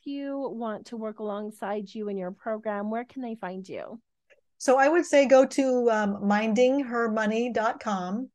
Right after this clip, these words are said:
Speaker 1: Okay.
Speaker 2: Uh, it's M I N D I N G, hermoney.com, and you can download the roadmap to the program and then book a call with me. And at the end of the day, I really wanna have a conversation with you and determine if this is a fit, if my program makes sense for you.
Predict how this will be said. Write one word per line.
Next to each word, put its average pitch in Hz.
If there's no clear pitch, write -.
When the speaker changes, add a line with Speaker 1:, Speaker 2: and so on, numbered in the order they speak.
Speaker 1:
Okay. 208
Speaker 2:
Uh, 185
it's 175
M 208
I 208
N 202
D 202
I 185
N 208
G, 196
hermoney.com, 196
and 196
you 196
can 202
download 208
the 202
roadmap 196
to 208
the 202
program 196
and 220
then 220
book 233
a 262
call 285
with 277
me. 175
And 208
at 202
the 214
end 214
of 208
the 220
day, 208
I 196
really 202
wanna 196
have 196
a 196
conversation 202
with 208
you 208
and 190
determine 190
if 196
this 196
is 190
a 180
fit, 214
if 202
my 185
program 196
makes 185
sense 196
for 220
you. 277